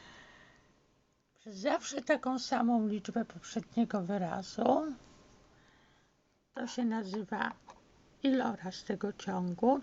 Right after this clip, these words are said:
Ten następny wyraz to jest poprzedni razy zawsze taka sama liczba q. Wzór na n-ty wyraz ciągu geometrycznego.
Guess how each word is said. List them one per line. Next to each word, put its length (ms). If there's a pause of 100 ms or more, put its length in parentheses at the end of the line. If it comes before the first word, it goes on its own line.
Ten 260 (220)
następny 600
wyraz 460
to 100
jest 220
poprzedni 840 (600)
razy 540 (920)
zawsze 320
taka 300
sama 340
liczba 400
q. 540 (960)
Wzór 440
na 180
n-ty 500
wyraz 540
ciągu 500
geometrycznego. 1400